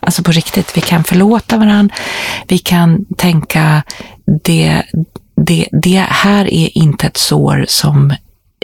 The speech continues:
gör ont och som jag måste gömma, utan vi kan gå vidare från det här. Det måste ju alla par hålla på med.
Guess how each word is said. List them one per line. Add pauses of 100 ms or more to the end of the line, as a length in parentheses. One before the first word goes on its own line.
(120)
gör
ont
och
som
jag
måste
gömma, (120)
utan (680)
vi
kan
gå
vidare
från
det
här.
Det
måste
ju
alla
par
hålla
på
med.